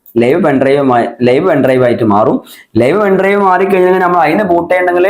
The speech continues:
നമുക്ക് സിസ്റ്റം ഇപ്പോ സി ഡ്രൈവ് ആണെങ്കിൽ സി ഡ്രൈവ് പോയിട്ട് അതിൽ ഓപ്പൺ ചെയ്തിട്ട് അതിൽ സാധനമൊക്കെ ഫയലൊക്കെ എടുത്തതിന് ശേഷം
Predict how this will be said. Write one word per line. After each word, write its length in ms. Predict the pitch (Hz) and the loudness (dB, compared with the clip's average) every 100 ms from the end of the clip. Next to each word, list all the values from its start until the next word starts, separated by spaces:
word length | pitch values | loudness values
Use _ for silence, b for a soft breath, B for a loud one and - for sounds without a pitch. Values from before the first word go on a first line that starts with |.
| 196 | 0
നമുക്ക് 240 | 147 156 156 | -2 0 0
സിസ്റ്റം 300 | 143 - 170 - B B _ - | -2 -2 -2 -2 B B _ -2
ഇപ്പോ 140 | 165 160 156 156 | 0 0 0 0
സി 100 | 151 156 | 0 0
ഡ്രൈവ് 240 | 156 175 170 | 0 2 0
ആണെങ്കിൽ 240 | 160 160 147 | 0 -2 0
സി 80 | 143 143 | -2 0
ഡ്രൈവ് 180 | 151 165 | 0 0
പോയിട്ട് 260 | 151 147 151 | 0 0 0
അതിൽ 120 | 151 151 143 | 0 2 0
ഓപ്പൺ 160 | 156 156 | 0 0
ചെയ്തിട്ട് 180 | 151 151 | 2 2
അതിൽ 120 | 151 147 | 0 0
സാധനമൊക്കെ 380 | 147 143 151 151 139 | 0 0 -2 -2 -2
ഫയലൊക്കെ 340 | 135 151 151 143 | 0 0 -2 -4
എടുത്തതിന് 320 | 113 147 156 | -2 -2 0
ശേഷം 240 | 147 143 | -2 -2